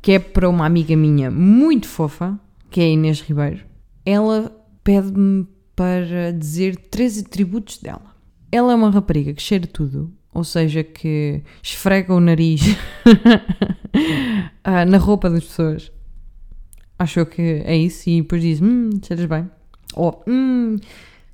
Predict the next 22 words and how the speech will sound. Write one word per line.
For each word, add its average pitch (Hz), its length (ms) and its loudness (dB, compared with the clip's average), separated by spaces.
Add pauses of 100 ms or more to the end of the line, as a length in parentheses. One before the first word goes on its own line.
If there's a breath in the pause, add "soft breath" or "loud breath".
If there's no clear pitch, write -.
(140)
podia 175 180 0
cheirar 180 280 -2
melhor." 156 240 -2 (180)
<laughs> 202 760 0 (2000 loud breath)
Ela 214 300 2
faz 269 400 0
voluntariado, 190 840 2 (280)
não 185 280 2
sei 156 280 2
onde, 143 260 0 (380)
e 202 100 -2
é 226 60 2
uma 247 160 2
pessoa 190 320 -4
que - 440 -8 (100)
ama 233 280 2
carros, 190 1000 -6 (200)
velocidade 175 880 -2
no 156 140 2
geral, 143 640 -6
barra 202 680 -2
velocidade 208 1000 -2